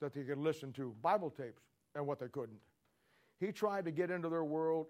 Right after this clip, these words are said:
<clears throat> and dictate and predict everything for those people. He'd tell them that they shouldn't go on vacation 'cause they need to be in church.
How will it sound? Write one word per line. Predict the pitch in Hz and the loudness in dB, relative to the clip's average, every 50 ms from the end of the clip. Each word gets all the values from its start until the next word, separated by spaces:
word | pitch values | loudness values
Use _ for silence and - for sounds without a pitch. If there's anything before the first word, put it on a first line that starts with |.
| - _ | -6 _
<clears throat> | - - - | -6 -4 -4
and | 156 147 143 120 | -4 -4 -2 -2
dictate | 160 170 170 - - 160 156 160 151 | -2 -4 -2 -2 0 0 0 0 -2
and | 131 123 - | -8 -10 -8
predict | 139 131 - - 156 143 147 - - - | -8 -8 -2 -2 -2 -2 -2 -8 -6 -2
everything | 156 156 139 139 143 131 - 139 135 135 123 123 - _ _ _ _ _ _ | -2 0 0 0 -2 -2 -4 -4 -4 -4 -6 -10 -12 _ _ _ _ _ _
for | 127 | -4
those | 135 135 127 113 - | -2 -2 -2 -4 -8
people. | - 135 127 - - 90 - _ _ _ _ _ _ _ _ _ _ _ _ _ _ | -10 -10 -10 -10 -12 -16 -18 _ _ _ _ _ _ _ _ _ _ _ _ _ _
He'd | - 185 - - | -2 -2 2 4
tell | 190 185 170 | 4 4 6
them | 175 175 165 156 123 | 4 4 2 0 -2
that | 160 156 | -2 0
they | - 160 | 0 -2
shouldn't | 147 - 180 175 151 156 | -2 0 -2 -2 0 2
go | 151 160 156 156 | 4 4 4 4
on | 156 151 | 2 2
vacation | 139 147 139 - 160 156 151 - - 123 | 0 -2 -2 2 2 2 2 0 -4 -6
'cause | 113 127 123 | -6 -4 -4
they | 120 127 | -2 -4
need | 127 131 127 | -4 -6 -8
to | 123 123 | -8 -8
be | 135 135 | -6 -8
in | 131 127 | -8 -8
church. | 120 - 135 120 110 | -8 -8 -8 -8 -8